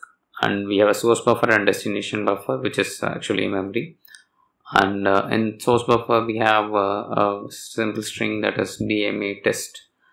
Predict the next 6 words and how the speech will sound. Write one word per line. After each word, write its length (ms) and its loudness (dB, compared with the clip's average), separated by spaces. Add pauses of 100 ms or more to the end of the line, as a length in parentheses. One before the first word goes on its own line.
(640)
and 240 2
then, 260 -2
um, 420 -4 (1300)
the 100 2
basic, 400 2 (160)
uh, 480 6